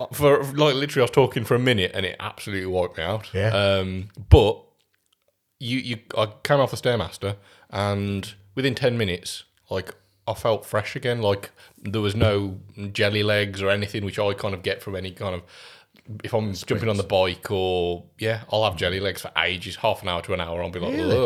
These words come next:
Speaker 1: "Ugh." Yeah, like, not where I'm gonna fall over, but
Speaker 2: No, but you feel
Speaker 1: I,
Speaker 2: it,
Speaker 1: like, I
Speaker 2: like
Speaker 1: don't
Speaker 2: the
Speaker 1: wanna get back on it.
Speaker 2: Yeah,
Speaker 1: Whereas
Speaker 2: yeah.
Speaker 1: Stairmaster, I was like, "Oh, I feel fine. I could just do that again."
Speaker 2: Mad.
Speaker 1: Very strange. I
Speaker 2: It's
Speaker 1: don't
Speaker 2: very, it's very drive orientated, isn't it?
Speaker 1: Mm, I don't know if it's like, it's, it's very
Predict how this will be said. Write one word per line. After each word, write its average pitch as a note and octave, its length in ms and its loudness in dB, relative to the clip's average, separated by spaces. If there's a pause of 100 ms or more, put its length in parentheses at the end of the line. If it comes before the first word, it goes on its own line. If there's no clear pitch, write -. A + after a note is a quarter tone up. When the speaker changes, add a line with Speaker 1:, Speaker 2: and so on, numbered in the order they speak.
Speaker 1:
"Ugh." F2 160 -12 (460)
Yeah, C3+ 280 4
like, D3 260 4 (380)
not F#3 320 4 (100)
where A2+ 320 2
I'm A2+ 60 2
gonna A#2 120 0
fall G#2+ 280 4
over, G2+ 280 4
but D#2+ 100 -2 (160)
Speaker 2:
No, G2 40 -6
but F#2 220 -4
you G2+ 80 -6
feel A2 160 2
Speaker 1:
I, A2+ 60 4
Speaker 2:
it, G2+ 80 -2
Speaker 1:
like, A2 140 6
I A#2 40 4
Speaker 2:
like - 80 0
Speaker 1:
don't A2+ 140 6
Speaker 2:
the A2+ 40 2
Speaker 1:
wanna G#2+ 140 0
get G#2 160 2
back G2 220 0
on A2 120 2
it. F2 180 -4
Speaker 2:
Yeah, G2+ 220 -2
Speaker 1:
Whereas - 160 2
Speaker 2:
yeah. - 140 6
Speaker 1:
Stairmaster, A#2 220 0
I B2 40 0
was G#2 60 0
like, A#2+ 100 2
"Oh, F3 140 4
I - 20 2
feel - 160 -4
fine. A#2+ 240 0
I - 20 -6
could - 140 -12
just G2 120 -8
do A2+ 80 0
that F2 120 2
again." A#2+ 220 -2 (240)
Speaker 2:
Mad. G#2+ 220 -12 (100)
Speaker 1:
Very B2+ 180 0
strange. A#2 340 0
I - 60 -2
Speaker 2:
It's A2+ 60 -2
Speaker 1:
don't C#3+ 100 6
Speaker 2:
very, - 160 2
it's G2+ 100 -14
very B2+ 280 -2 (260)
drive A2+ 400 -2
orientated, E2+ 600 -10
isn't G#2+ 140 -4
it? G#2 60 -2
Speaker 1:
Mm, G#2+ 320 -6
I A#2+ 100 -4
don't C#3 100 2
know C#3 60 2
if B2 100 -6
it's B2+ 180 -4
like, A#2 280 2 (380)
it's, - 380 -6
it's A#2 160 -10
very A2+ 680 0